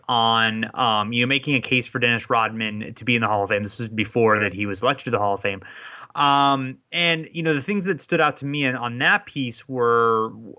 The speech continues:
one, that he, um, was incredibly great both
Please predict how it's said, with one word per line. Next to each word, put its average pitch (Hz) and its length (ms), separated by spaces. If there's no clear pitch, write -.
one, 156 440
that 139 220
he, 135 680
um, 117 540
was 139 360
incredibly 151 800
great 120 600
both 131 400